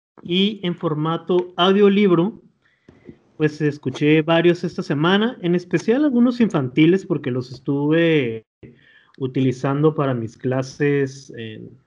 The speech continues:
de preparatoria con los alumnos. Uno de ellos es Los días pequeños. También escuché La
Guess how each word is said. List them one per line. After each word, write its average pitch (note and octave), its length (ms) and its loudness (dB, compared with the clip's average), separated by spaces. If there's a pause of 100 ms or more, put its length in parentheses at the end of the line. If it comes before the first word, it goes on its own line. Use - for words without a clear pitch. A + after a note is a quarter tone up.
(240)
de A2+ 420 -6
preparatoria C3+ 720 0
con D3+ 160 -4
los A#2+ 160 -8
alumnos. D3+ 760 0
Uno C#3+ 200 0
de D3 60 6
ellos D3+ 280 4
es C#3+ 300 0
Los B2 240 0
días C3 320 2
pequeños. G3 1080 0 (720)
También C3+ 300 -2
escuché C#3 840 -2
La A#2+ 240 -8